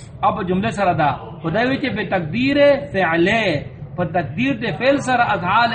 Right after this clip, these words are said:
افعال عامه د افعال عامه نه. چرا کې ذکا فعل اصل است، د وجبانه چې فعل ویلو تر وسی وی چې ذکا چې فعل اصل د در عمل په عمل شه. و نزدیک کفیان، و په نزد کفیان باندې مقدر است.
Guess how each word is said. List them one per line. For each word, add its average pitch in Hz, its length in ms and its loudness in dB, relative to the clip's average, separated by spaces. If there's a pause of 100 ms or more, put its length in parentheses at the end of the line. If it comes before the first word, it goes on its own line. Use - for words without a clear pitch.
افعال 190 640 0
عامه 175 380 2
د 170 80 -2
افعال 160 340 0
عامه 139 300 -2
نه. 127 180 -8 (400)
چرا 302 320 4
کې 160 160 -2 (400)
ذکا 185 480 0 (380)
فعل 285 200 2 (180)
اصل 247 260 0
است، - 260 2
د 196 280 0 (180)
وجبانه 233 600 2
چې 185 180 -4
فعل 262 160 2
ویلو 302 300 2
تر 277 180 0
وسی 240 380 0
وی 214 140 0
چې 208 80 -4
ذکا 247 240 -4
چې 214 180 -4
فعل 233 140 -4 (140)
اصل 285 180 -2
د 254 160 -2
در 233 140 2
عمل 220 300 0
په 214 100 -4
عمل 202 300 0
شه. 147 280 -6 (380)
و 175 100 0
نزدیک 196 440 0
کفیان، 233 760 0 (320)
و 196 80 0
په 190 120 -2
نزد 302 280 2
کفیان 247 480 0
باندې 226 220 -2 (100)
مقدر 202 380 0 (100)
است. 143 420 -4